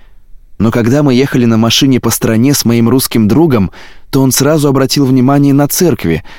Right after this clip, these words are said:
построенные в тысяча девятьсот восьмидесятых. Он удивился, как при коммунистической власти поляки построили столько церквей.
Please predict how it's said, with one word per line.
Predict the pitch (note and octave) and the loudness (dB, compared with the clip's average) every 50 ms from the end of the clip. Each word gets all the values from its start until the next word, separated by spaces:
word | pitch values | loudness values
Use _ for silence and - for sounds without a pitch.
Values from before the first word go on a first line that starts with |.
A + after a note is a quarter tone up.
| - - - | -20 -14 -6
построенные | - - - - - D3 D#3+ E3 D#3+ D3+ C3+ C3 B2+ | -4 -4 -4 -2 -2 0 0 2 2 2 2 2 0
в | A#2 - | -2 0
тысяча | - D#3+ C#3+ - - - | -2 -2 0 0 -2 0
девятьсот | A#2+ B2 A#2+ B2 - C3+ B2 - | 0 0 0 0 0 0 0 0
восьмидесятых. | B2 - - A#2+ A2 G2+ A#2 G#2 - G2+ E2 - - - - - - - - - - - - - - - - - - - - - | 0 0 0 0 0 2 0 0 0 -2 -4 -4 -6 -10 -12 -12 -20 -20 -20 -20 -20 -20 -20 -20 -20 -20 -20 -20 -20 -20 -12 -4
Он | - C#3 C#3+ D3 | -2 0 2 2
удивился, | C#3+ B2+ C3+ C3+ C3 E3+ F3+ F3 - C#3+ - | 2 2 2 2 2 2 0 0 0 -2 -2
как | - C#3 - | -2 -4 -2
при | - C#3+ | -2 -4
коммунистической | B2 - C3 C3+ C#3+ C#3+ C3+ - C#3+ - C#3 B2+ - - B2+ A2+ | -2 0 0 2 2 2 0 -2 -2 -2 -2 -2 -2 -2 0 0
власти | A2+ A#2+ C#3 D#3+ E3+ - - - A#2 | 2 2 2 0 0 -2 -2 -4 -4
поляки | - - A2 A2 A2+ C#3+ D#3+ - - B2+ | -2 -2 -2 0 0 0 -2 -2 -4 -4
построили | - A#2 A2 - - A#2 B2+ C3+ C3+ C3+ C3 | -2 -2 -4 -2 -2 0 2 2 2 2 0
столько | - - C3+ B2 A2 - B2 | 0 0 -2 -2 0 -2 -2
церквей. | - - C#3+ C#3+ - - E2 D#2+ F2 | -2 -2 -4 -2 -2 -2 -2 -2 -4